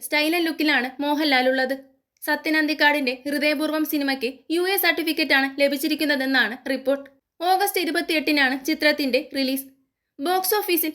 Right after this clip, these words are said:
വീണ്ടും മോഹൻലാൽ മാജിക് തുടരാൻ ഹൃദയപൂർവ്വത്തിനാകുമെന്നാണ് ആരാധകർ കരുതുന്നത്. എങ്ങനെയുള്ളതായിരിക്കും മോഹൻലാൽ ചിത്രമെന്ന്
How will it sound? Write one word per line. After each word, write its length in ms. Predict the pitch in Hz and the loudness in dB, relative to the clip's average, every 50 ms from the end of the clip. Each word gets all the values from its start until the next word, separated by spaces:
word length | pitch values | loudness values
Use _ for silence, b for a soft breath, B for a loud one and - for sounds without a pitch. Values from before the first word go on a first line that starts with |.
| _ 294 | _ -2
വീണ്ടും 300 | 302 330 339 320 330 330 320 | 0 2 2 2 2 2 0
മോഹൻലാൽ 420 | 294 277 277 277 311 320 330 330 320 | 0 0 0 0 0 0 2 2 2
മാജിക് 380 | 302 302 302 302 311 294 320 294 | 2 0 0 -2 -2 -4 -4 -2
തുടരാൻ 320 | - 285 277 262 233 208 247 269 - _ | 0 2 4 4 2 2 -2 -4 -12 _
ഹൃദയപൂർവ്വത്തിനാകുമെന്നാണ് 1300 | - 349 349 330 392 392 392 359 359 349 359 359 359 330 311 294 294 285 302 294 285 277 277 269 247 233 240 240 - 277 | -4 -2 0 0 0 0 0 -2 -2 -2 -2 -2 0 2 2 2 2 2 0 -2 0 2 2 2 2 0 -2 -4 -2 2
ആരാധകർ 520 | 294 294 294 294 294 285 277 262 240 254 - - - | 2 4 4 4 2 2 2 0 0 -2 -4 -4 -2
കരുതുന്നത്. 500 | 311 285 262 262 240 269 262 269 262 269 277 277 - _ _ _ _ _ - | 0 0 0 0 0 0 0 2 0 0 -4 -8 -10 _ _ _ _ _ -2
എങ്ങനെയുള്ളതായിരിക്കും 1000 | 359 370 370 381 403 427 427 403 381 381 381 370 349 339 330 302 294 294 294 285 285 - 302 | 0 0 2 2 2 2 2 2 4 4 4 4 4 2 2 0 0 -2 -4 -6 -4 -2 0
മോഹൻലാൽ 380 | 311 311 294 330 330 349 339 330 - | 0 0 0 0 0 0 0 0 -2
ചിത്രമെന്ന് 480 | 311 294 - 302 285 285 277 240 226 | -4 0 0 0 0 2 0 -2 -2